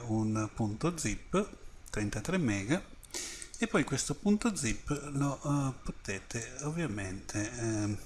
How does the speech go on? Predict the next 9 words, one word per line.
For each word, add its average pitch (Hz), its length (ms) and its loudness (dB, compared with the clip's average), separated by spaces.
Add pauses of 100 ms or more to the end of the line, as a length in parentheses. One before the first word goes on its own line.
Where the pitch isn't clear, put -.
(140)
unzippare 113 1040 2 (360)
e 214 100 -2
diventa 104 460 2
una 107 160 0
cartella. 98 720 -2 (1300)
Ehm, 123 680 6
facciamo - 280 -2
una 131 140 0
cosa, 104 340 -2